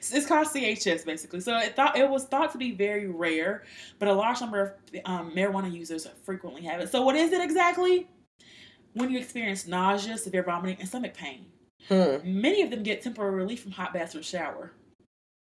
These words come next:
Speaker 1: So there was a case study who knew something was wrong when she burned herself in the shower, in the ba-, shower for the third time.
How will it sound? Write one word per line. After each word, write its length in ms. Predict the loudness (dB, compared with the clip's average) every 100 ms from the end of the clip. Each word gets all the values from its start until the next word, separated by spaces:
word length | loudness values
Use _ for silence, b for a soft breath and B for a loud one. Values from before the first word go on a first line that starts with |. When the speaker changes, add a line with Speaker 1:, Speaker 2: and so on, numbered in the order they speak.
| _ -6
Speaker 1:
So 180 | 2 4
there 120 | 4
was 160 | 0 -2
a 40 |
case 300 | -2 0 0
study 340 | -2 -4 -6 B B B B
who 260 | 0 0 0
knew 160 | 0 0
something 260 | 0 -4
was 220 | -6 -4
wrong 240 | -2 0 0
when 60 | -2
she 160 | -4
burned 180 | -4 -4
herself 220 | -4 -6
in 60 | -6
the 80 | -6
shower, 400 | -4 -2 -4 -6
in 80 | -10
the 80 | -8
ba-, 160 | -8 -10 -16 -12
shower 240 | -6 -4
for 100 | -4
the 80 | -8
third 300 | -4 -4 -2
time. 480 | -4 -2 0 0